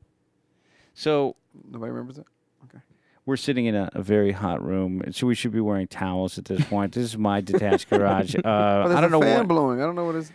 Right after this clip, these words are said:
Speaker 2: what it's blowing.
Speaker 1: I don't, it's, we are in No Mas. Usually we go over Mas Jobrani's house,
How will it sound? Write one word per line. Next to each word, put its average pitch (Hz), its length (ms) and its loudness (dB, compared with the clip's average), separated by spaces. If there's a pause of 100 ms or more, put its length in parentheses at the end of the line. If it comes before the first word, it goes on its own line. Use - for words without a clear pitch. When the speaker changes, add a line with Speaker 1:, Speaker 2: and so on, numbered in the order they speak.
(120)
Speaker 2:
what 160 200 -6
it's 156 100 -14
blowing. 185 380 -8 (120)
Speaker 1:
I 165 180 6
don't, 117 80 2
it's, 123 360 0
we 175 460 2 (120)
are 139 260 2
in 135 340 0 (560)
No 175 300 2
Mas. 131 400 2
Usually 151 280 2
we 127 40 4
go 127 80 4
over 120 160 2
Mas 113 300 0
Jobrani's 101 480 -4
house, 98 500 -6